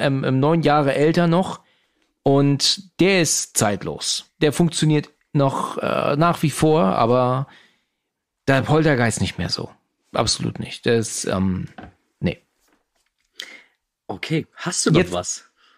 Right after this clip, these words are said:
Speaker 1: Ja, eins hatte ich noch. Mir
Speaker 2: Ja,
Speaker 1: ist,
Speaker 2: bitte.
Speaker 1: ähm, gerade, als du vierzig Jahre sagtest, klar geworden, dass ich alt bin. <laughs>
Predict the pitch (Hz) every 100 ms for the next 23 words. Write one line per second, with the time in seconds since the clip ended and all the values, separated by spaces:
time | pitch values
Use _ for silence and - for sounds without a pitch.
0 | _ _ - 170 170 160 226 - 147 185
1 | 202 135 - - - - _ 151 165 165
2 | - 180 160 160 147 156 170 156 - 139
3 | 147 - 170 - 123 147 147 135 - -
4 | - 139 135 131 123 120 120 117 - -
5 | - - _ - 123 117 - 135 156 190
6 | 214 - - - -